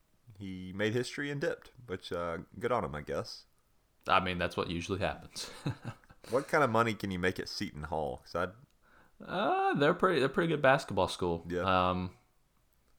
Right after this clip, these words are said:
Speaker 2: I mean, he's, he probably got a decent contract.
Speaker 1: Well, good on him either way. Speaking of basketball, the women's national championship between number two Connecticut, number one South Carolina will tip off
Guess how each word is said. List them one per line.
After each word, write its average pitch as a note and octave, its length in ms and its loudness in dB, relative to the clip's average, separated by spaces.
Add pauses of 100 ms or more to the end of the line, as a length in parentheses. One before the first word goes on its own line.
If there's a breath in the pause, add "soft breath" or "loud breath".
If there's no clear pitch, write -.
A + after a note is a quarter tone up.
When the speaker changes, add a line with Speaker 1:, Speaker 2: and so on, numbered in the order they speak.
Speaker 2:
I A2 80 8
mean, G#2 140 4
he's, G#2 160 0 (100)
he G#2 80 0
probably G2 300 6
got E2 140 2
a - 20 -2
decent - 340 -6
contract. E2+ 540 -2 (2250 soft breath)
Speaker 1:
Well, C#2 300 -8
good F#2+ 320 6
on D#2+ 200 0
him E2 260 -8
either D2 220 -6
way. C#2 220 -2
Speaking C#3 380 -2
of F#2 80 0
basketball, F2 560 4
the D#2+ 60 0
women's G#2+ 420 0
national F#2+ 380 2
championship G2 640 -4
between E2 420 -6
number D#2 180 -6
two D#2+ 160 -8
Connecticut, D#2+ 520 -4
number E2 200 -4
one D#2 160 -2
South - 320 -2
Carolina F2 340 0
will - 140 -4
tip - 280 -4
off F2+ 260 2